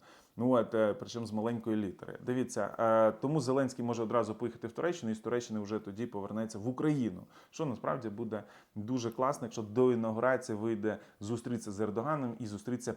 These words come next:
першим, ніж Путіну. Ось це для нас дуже класно. Хоча є сценаріїв кілька, дуже багато залежить зараз від графіку Ердогана, тому, можливо, доведеться і два рази їхати. Але те, що Зеленський вчора був в Одесі,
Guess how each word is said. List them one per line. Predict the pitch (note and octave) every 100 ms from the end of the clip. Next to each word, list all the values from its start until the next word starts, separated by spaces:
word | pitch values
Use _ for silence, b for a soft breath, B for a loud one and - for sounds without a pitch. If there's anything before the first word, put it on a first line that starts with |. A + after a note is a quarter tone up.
| -
першим, | C#3 C3 - A#2
ніж | A#2+ A2
Путіну. | - D3 B2 A#2+ - -
Ось | G2 -
це | C3+
для | G#2 A2
нас | A2+
дуже | G2 A2+ G#2
класно. | G2 F#2 - -
Хоча | A2+ C#3
є | A#2+
сценаріїв | A2 A2+ A2+ A2 G#2+
кілька, | E3 F3+ C3+
дуже | G#2 A#2 A2
багато | F#2+ A#2+ A#2+
залежить | F#2+ G#2 G#2 F#2+
зараз | G2+ G2+ G#2+
від |
графіку | G2 G#2+ G2 F#2+ G#2
Ердогана, | G2 F#2+ A#2 E3+ D3+ - B B -
тому, | A2+
можливо, | B2+ G#2 A#2+ A#2
доведеться | F#2+ G2 G#2+ G#2+ G2+
і |
два | F#2 G#2
рази | G2+ F#2 F#2
їхати. | F2+ - - G2+
Але | C#3+
те, | D3
що | - G#2
Зеленський | G#2+ G#2+ G#2+ - F#2+
вчора | - G2
був | F#2 F#2+
в | F2
Одесі, | A2 E3+ F3+